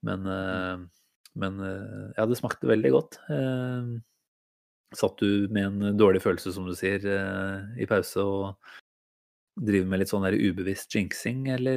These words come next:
Speaker 1: eh, eller, eller var du rett og slett, eh, bare litt sånn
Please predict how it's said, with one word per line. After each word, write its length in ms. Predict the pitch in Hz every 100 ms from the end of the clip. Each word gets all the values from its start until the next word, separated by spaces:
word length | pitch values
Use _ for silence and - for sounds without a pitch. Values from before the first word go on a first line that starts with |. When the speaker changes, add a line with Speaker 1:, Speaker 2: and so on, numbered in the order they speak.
| 131
Speaker 1:
eh, 520 | 127 127 123 120 120
eller, 140 | 117 123
eller 200 | 120 120
var 180 | 101 95
du 120 | 98
rett 180 | 95 -
og 60 |
slett, 400 | - - - _
eh, 520 | 107 101 98 101 98 95 - _ _ _
bare 180 | - 98
litt 140 | 95 -
sånn 320 | 98 98